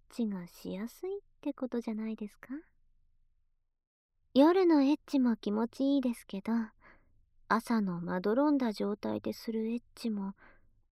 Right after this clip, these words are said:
結構癖になる気持ちよさがありますからね。あ、童貞な王子にはまだよくわからないですよね。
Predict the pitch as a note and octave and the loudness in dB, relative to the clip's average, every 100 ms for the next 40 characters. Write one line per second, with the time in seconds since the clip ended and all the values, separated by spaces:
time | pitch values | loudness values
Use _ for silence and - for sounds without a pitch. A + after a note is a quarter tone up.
0 | _ - G#3 G#3 - F#3+ F3 - - A#3 | _ -4 -4 -4 -4 -2 -2 -8 -4 -2
1 | C#4+ C#4+ B3+ G#3 - G3 G#3 - G#3+ A3 | 0 0 -2 -4 -6 -4 -4 -4 -4 -4
2 | - G#3+ G3 F#3 G3 G3+ A3+ - A#3 G3+ | -4 -2 -2 -4 -4 -4 -6 -6 -6 -6
3 | F#3+ B3 E4 - _ _ _ _ _ _ | -8 -6 -6 -8 _ _ _ _ _ _
4 | _ _ _ _ _ _ _ - A#3+ C#4+ | _ _ _ _ _ _ _ -2 0 0
5 | - - - - _ _ _ A3+ G3+ A3+ | -6 -18 -18 -20 _ _ _ 4 6 6
6 | D4+ F#4+ G4 G#4 G#4 A4+ A4 F#4+ D4 A#3 | 6 2 2 2 4 4 6 4 6 4
7 | A3+ - - - - D#4 D4+ C4 C4+ E4 | -2 -6 -20 -12 2 4 6 4 2 2
8 | D#4+ G#3+ G#3 B3 D#4 G#4 A4 D#4 - A#3 | 2 0 0 0 0 2 2 0 0 -2
9 | A3 G#3 B3+ | 0 2 2